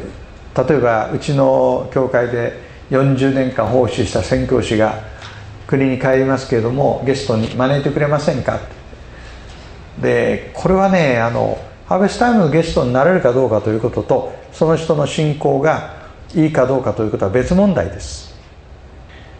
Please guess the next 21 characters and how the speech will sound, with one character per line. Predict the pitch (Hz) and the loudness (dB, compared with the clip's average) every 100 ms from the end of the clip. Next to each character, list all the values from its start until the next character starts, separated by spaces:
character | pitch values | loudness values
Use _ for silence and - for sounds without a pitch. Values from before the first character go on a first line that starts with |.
| - - - - - - - - - - - - - - - - | -20 -20 -20 -20 -20 -20 -20 -20 -20 -20 -20 -20 -20 -20 -14 -2
あ | 143 | 0
の、 | 131 | 2
ハ | 131 196 | 2 2
ー | |
ベ | 208 | 2
ス | |
ト | - | 2
タ | 240 | 2
イ | |
ム | 202 | 4
で | 135 | 2
は | - - | 0 0
例 | 147 | 2
え | |
ば、 | 135 131 98 92 - - - - - - - - - - - - - - - - - - | 2 0 -2 -8 -18 -20 -20 -20 -20 -20 -20 -20 -20 -20 -20 -20 -20 -20 -20 -20 -20 -2
ヤ | 165 170 | 0 2
ク | |
ザ | 165 135 | 4 2
の | 113 | 0
人 | - 104 | 0 2
が、 | 110 98 | 2 0